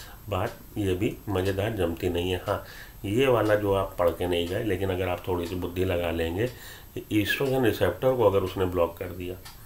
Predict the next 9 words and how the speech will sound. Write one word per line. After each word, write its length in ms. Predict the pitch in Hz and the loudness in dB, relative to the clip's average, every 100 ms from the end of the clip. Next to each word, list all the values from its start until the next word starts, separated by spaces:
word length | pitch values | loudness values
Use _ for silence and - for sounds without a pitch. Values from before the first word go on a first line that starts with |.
| - - - - - 90 | -18 -18 -16 -18 -4 0
estrogen 480 | 87 - 107 107 110 | 0 0 0 2 2
receptor 440 | 95 92 - 104 | 2 0 0 -2
को 180 | - 104 | 0 2
अगर 100 | 104 | 2
block 420 | 92 92 110 - | 2 0 0 0
कर 100 | 95 | -2
देगा 560 | 87 87 87 87 85 90 - - - - - 95 | 0 0 0 0 -2 -6 -12 -18 -20 -20 -14 -4
गर्भाशय 640 | 90 87 82 82 - 85 | -2 0 -2 -2 2 2
में, 240 | 82 85 | 2 -2